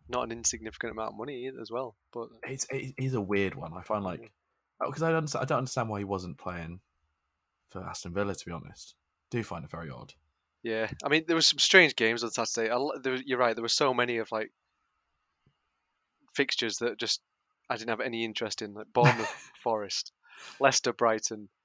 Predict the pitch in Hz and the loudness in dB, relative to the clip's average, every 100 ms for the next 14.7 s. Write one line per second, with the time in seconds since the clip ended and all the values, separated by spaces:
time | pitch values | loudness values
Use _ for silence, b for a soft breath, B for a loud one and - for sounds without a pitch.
0 | _ _ - 123 120 123 113 110 104 110 | _ _ 2 4 6 4 2 -4 0 0
1 | 104 101 - _ _ _ _ _ _ 180 | 0 -4 -8 _ _ _ _ _ _ 4
2 | 151 127 123 - 113 107 110 110 101 101 | 4 8 6 6 4 4 2 -2 -2 -4
3 | - 113 101 101 117 117 127 120 110 101 | 0 0 0 0 0 2 4 4 2 -4
4 | 107 110 98 107 - B B _ _ _ | 0 -2 0 -4 -6 B B _ _ _
5 | 113 104 107 104 98 110 101 - 101 - | -2 2 2 2 0 -2 -2 -4 -8 -8
6 | 101 - _ _ - 104 98 _ _ _ | -8 -10 _ _ -4 -4 -4 _ _ _
7 | _ 110 101 107 98 104 98 104 101 95 | _ -10 -8 -6 -4 -4 -4 -4 -6 -6
8 | 107 - 104 98 - 101 101 110 113 - | -8 -8 -10 -10 -8 -8 -8 -8 -10 -8
9 | 123 117 117 107 110 104 101 101 101 95 | -10 -6 -4 -2 -4 -4 -6 -6 -6 -10
10 | _ _ _ - - 107 98 104 - 98 | _ _ _ -8 -2 -2 -2 -6 -6 -8
11 | 101 104 95 _ _ 113 147 156 - 135 | -8 -10 -12 _ _ -10 -6 -4 -6 -4
12 | 107 117 104 110 95 85 87 92 107 85 | -4 -2 -2 -2 -2 -2 -4 -4 -4 -8
13 | - _ 113 - 110 107 95 87 95 90 | -14 _ -12 -6 -6 -4 -4 -4 -8 -4
14 | 101 69 104 120 98 90 92 | -4 -4 -10 -8 -4 -2 -2